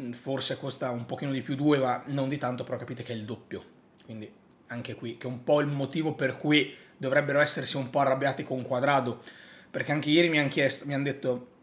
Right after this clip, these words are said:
"Sì, però perché la Juve si arrabbia per Cuadrado a cinque milioni ma offre sette a Di Maria?" Proprio per questo, per il discorso legato al lordo. Eh, col decreto crescita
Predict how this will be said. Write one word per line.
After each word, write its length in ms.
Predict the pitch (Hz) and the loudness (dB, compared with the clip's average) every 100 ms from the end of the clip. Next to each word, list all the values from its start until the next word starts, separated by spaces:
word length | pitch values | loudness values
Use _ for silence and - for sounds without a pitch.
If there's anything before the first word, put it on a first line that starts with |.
| _ _ - - | _ _ -20 -8
"Sì, 220 | - 143 | -4 0
però 200 | 143 151 | 4 4
perché 280 | 151 135 165 | 2 2 2
la 80 | |
Juve 240 | 165 160 151 | 2 2 0
si 100 | - | -2
arrabbia 360 | 135 147 147 | 2 2 2
per 200 | - 131 | -2 -4
Cuadrado 300 | - 139 151 | 0 2 2
a 40 | 143 | 0
cinque 280 | - 147 139 | -4 -4 -4
milioni 200 | 143 147 | -2 -2
ma 120 | 135 | -2
offre 260 | 135 - | -4 -6
sette 460 | 127 - 151 - 147 | -6 -2 -2 -2 -2
a 20 | |
Di 140 | 135 127 | 0 0
Maria?" 440 | 123 143 156 151 - - - - _ - | 2 4 4 4 -6 -20 -20 -20 _ -4
Proprio 220 | 131 147 | -2 -2
per 180 | 135 113 | -4 -4
questo, 440 | 143 127 - 107 101 - _ | -4 -4 -6 -10 -12 -20 _
per 140 | - 127 | -6 -6
il 60 | |
discorso 420 | 127 - 147 143 143 | -4 -6 -4 -4 -2
legato 680 | 123 135 139 151 165 - - | 0 -2 -2 -2 -2 -4 -6
al 240 | 127 123 | -4 0
lordo. 520 | 127 135 123 113 110 - - - - | 2 2 2 -2 -10 -14 -20 -20 -10
Eh, 320 | - 120 - | -6 -6 -8
col 160 | - 156 | -6 -2
decreto 300 | 151 175 175 | 0 0 0
crescita 760 | 196 196 196 190 185 156 - | 2 2 2 4 4 4 -4